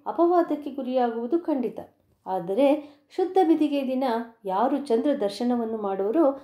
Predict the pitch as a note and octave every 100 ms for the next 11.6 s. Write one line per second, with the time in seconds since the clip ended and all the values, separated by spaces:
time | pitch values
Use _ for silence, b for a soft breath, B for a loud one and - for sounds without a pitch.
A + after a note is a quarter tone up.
0 | B - B3+ E4 C#4+ A#3+ A#3 A3 G3+ G3
1 | G#3+ F#3+ G#3 G#3 G3 F3+ F3+ F3 F#3+ F3+
2 | C#4+ C4 A4+ B B - A#3+ A3+ - G#3+
3 | E3+ - _ _ _ _ F#3 F#3 A#3+ A3+
4 | F#3+ G3 G#3 C4+ D4 A#3+ - E3 - _
5 | _ _ _ _ _ _ - A#3+ A#3+ A#3+
6 | A#3+ B3+ - - G3+ G#3 E4+ D#4+ D4+ C#4+
7 | C#4+ B3 A#3 A3+ A#3 A3+ A#3 - _ A#3+
8 | B3+ B3 A3 G3+ G3+ G3 G3 F#3+ - _
9 | _ _ _ _ _ _ _ F#3+ G#3 G#3
10 | G#3 G3 A3+ C#4+ B3+ D#4 - _ _ F#4
11 | F#4 F#4 F4+ B3 - G3+